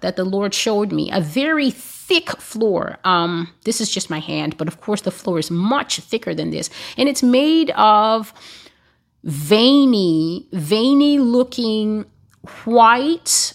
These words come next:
gray, black, and dark green marble. Those are the four colors that I could identify.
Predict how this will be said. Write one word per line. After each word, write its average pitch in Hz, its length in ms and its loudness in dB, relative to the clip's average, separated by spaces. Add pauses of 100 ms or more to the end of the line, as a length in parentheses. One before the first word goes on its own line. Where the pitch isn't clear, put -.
(760)
gray, 180 1000 0 (160)
black, 160 720 -2 (220)
and 170 480 -2
dark 180 360 0 (100)
green 165 360 0
marble. 156 440 -2
Those 190 240 0
are - 20 -2
the 202 80 -4
four 196 260 -4
colors 170 360 -6
that - 200 -8
I - 80 -4
could 160 160 -8
identify. 160 680 -4